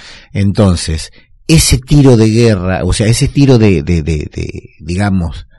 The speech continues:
de, para terminar con el avión, no era necesario, porque el avión no iba a llegar a continente, iba a tener que amarizar, iba a ver si podría haber sido que se hubiesen salvado, como podrían haber sido que en el mismo momento de que caigan con el, con el agua,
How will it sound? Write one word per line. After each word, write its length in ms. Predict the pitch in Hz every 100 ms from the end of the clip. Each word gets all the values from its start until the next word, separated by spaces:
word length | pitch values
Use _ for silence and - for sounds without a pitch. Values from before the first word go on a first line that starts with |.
| _ _ -
de, 720 | 95 - - 95 - - -
para 220 | - 85 82
terminar 760 | 90 82 87 104 131 127 90
con 220 | - 80
el 120 | 82 92
avión, 440 | 107 113 98 95 _ -
no 160 | 92 98
era 140 | 92
necesario, 580 | 87 85 92 - 90 78
porque 260 | 73 82 92
el 60 | 87
avión 360 | 107 120 123 123 - -
no 120 | 131
iba 160 | 135 85
a 20 |
llegar 240 | - 78
a 60 | 76
continente, 580 | 71 76 69 69 73 80
iba 160 | 95
a 60 | 95
tener 200 | 98 98
que 80 | 92
amarizar, 600 | 90 90 92 120 123 120 - -
iba 220 | 139 127 104
a 40 |
ver 200 | 117 107
si 340 | - 101 - _ -
podría 340 | 107 113 120
haber 180 | 113 104
sido 300 | - 110 101
que 260 | - 92 87 - - - _
se 260 | - - 113
hubiesen 440 | 104 123 - 101
salvado, 460 | 90 92 107 156 185
como 200 | 87 78
podrían 320 | 90 92 95
haber 160 | 90 90
sido 240 | - 104
que 120 | 85
en 100 | 78
el 100 | 85
mismo 320 | 87 123 113 87
momento 400 | 90 107 101 82
de 120 | 73
que 180 | 85 -
caigan 320 | 98 95 82
con 160 | 80 85
el, 460 | 110 92 120 73
con 220 | - 80 87
el 100 | 117
agua, 340 | 151 107